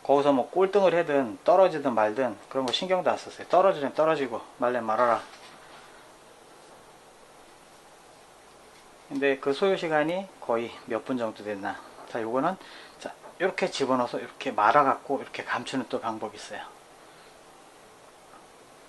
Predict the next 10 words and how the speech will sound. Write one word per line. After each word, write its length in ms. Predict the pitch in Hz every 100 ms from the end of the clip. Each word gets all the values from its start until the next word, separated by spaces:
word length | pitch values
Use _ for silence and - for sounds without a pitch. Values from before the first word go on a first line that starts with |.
| - - - - - - - - - - - - -
그때 260 | - 123
소요 180 | 127 156
시간이 380 | 143 135 127 135
제가 240 | 117 113
한 200 | 156 175 - - - - - - - -
이십 460 | 127 160 - - -
분? 300 | 165 262 262 - - - - -
이십 260 | 139 143 -
분이 260 | 185 160
채 400 | - - 214 170